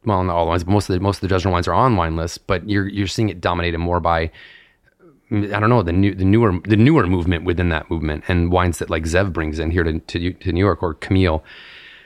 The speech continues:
I think that it's more, it's, I think it's a little, tho-, those wines are maybe pushing the envelope a little bit more.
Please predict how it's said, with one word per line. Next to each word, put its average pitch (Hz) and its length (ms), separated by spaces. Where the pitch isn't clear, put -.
I 107 60
think 101 260
that 87 240
it's - 540
more, 120 640
it's, 113 160
I 120 80
think 143 140
it's 139 120
a 127 40
little, 127 220
tho-, 110 440
those 120 240
wines 113 300
are 95 320
maybe 120 200
pushing 123 260
the 110 60
envelope 107 300
a 107 40
little 101 180
bit 95 100
more. 110 420